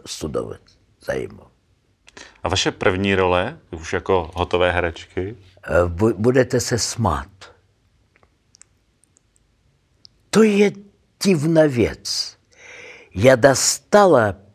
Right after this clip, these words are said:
Speaker 1: moja první role byla Blažek, Ten šedrý večer.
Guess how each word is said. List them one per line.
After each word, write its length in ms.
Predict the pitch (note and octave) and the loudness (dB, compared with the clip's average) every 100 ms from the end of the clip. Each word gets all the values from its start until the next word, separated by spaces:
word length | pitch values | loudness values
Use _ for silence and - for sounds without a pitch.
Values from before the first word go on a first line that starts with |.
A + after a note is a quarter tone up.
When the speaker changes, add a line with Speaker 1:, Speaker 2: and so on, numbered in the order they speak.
| _ - | _ 4
Speaker 1:
moja 200 | C#3 C3+ | 6 6
první 600 | - - A3 F3+ D3+ B2 | 2 4 6 4 4 6
role 420 | G#2+ F#2+ F2 E2+ | 6 4 2 0
byla 600 | E2 G2 D#3 B2 D#2 - - _ _ _ _ _ _ _ _ _ _ _ _ _ _ - _ _ _ _ - | -2 6 6 6 0 -8 -16 _ _ _ _ _ _ _ _ _ _ _ _ _ _ -20 _ _ _ _ -10
Blažek, 1080 | G#2 C#3+ C#3+ A2+ G2+ F2+ D3+ - - - - _ _ _ _ _ _ _ _ _ _ - - _ _ _ _ _ _ _ | 0 4 6 4 2 -2 -2 -2 -8 -8 -14 _ _ _ _ _ _ _ _ _ _ -20 -20 _ _ _ _ _ _ _
Ten 220 | - D3 B2 | 2 4 4
šedrý 720 | - - F3 E3 F3+ F3+ E3 | 0 4 4 6 4 2 2
večer. 600 | G#2+ A#2+ - - B1+ | 2 2 0 -8 -8